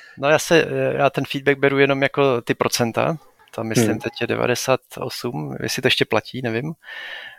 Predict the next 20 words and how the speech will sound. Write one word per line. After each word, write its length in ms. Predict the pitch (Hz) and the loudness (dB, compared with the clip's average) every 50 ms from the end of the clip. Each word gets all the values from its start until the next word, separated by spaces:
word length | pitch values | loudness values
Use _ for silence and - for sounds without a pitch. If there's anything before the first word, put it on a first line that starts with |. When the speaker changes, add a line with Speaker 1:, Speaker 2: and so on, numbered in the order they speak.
| - _ - - 139 | -20 _ -16 -14 -10
Speaker 1:
A 520 | 131 120 113 107 107 104 104 104 107 110 - _ _ _ _ _ - | -4 -2 0 0 2 0 0 -2 -4 -6 -8 _ _ _ _ _ -4
to 140 | - 123 120 | -2 0 2
mě 120 | 131 127 | 2 0
st-, 380 | - - - _ _ - - - | 0 -2 -6 _ _ -10 -6 0
a 220 | 131 117 110 107 | 2 2 2 2
z 200 | - - - - | 0 -2 -4 -2
toho 180 | - 127 113 120 | 0 0 0 2
jsem 200 | - - 131 123 | 2 2 4 4
jako 360 | 123 - - 127 123 117 113 110 110 107 110 110 110 110 | 4 4 4 2 2 2 0 -4 -8 -10 -10 -8 -4 -4
nadšenej, 480 | 110 - - - 123 120 117 127 160 165 _ - - - - - - - - | -4 0 0 0 2 2 0 0 -2 -4 _ -14 -20 -18 -16 -18 -18 -12 -6
ale 320 | - 123 123 120 120 117 110 | -2 2 4 4 4 2 0
ty 140 | - 131 | -4 -4
texty 340 | - - 120 - - - 123 | -2 -2 -2 -2 -2 -4 -4
jsem 400 | - - - 131 120 120 117 113 | -4 -2 -2 -2 -2 -4 -4 -4
jako 260 | 113 113 - - 117 | -6 -6 -6 -6 -6
nečet, 280 | 113 101 - - - _ - | -6 -4 -4 -6 -8 _ -12
no. 180 | 98 98 104 104 _ _ _ _ - | -12 -10 -12 -12 _ _ _ _ -4
Speaker 2:
OK, 180 | 139 127 - 147 131 127 143 143 | -2 0 2 2 2 2 -2 -4
můžu 240 | - 151 147 143 143 | -2 0 0 0 2
se 200 | 143 165 160 - | 0 -2 -4 -4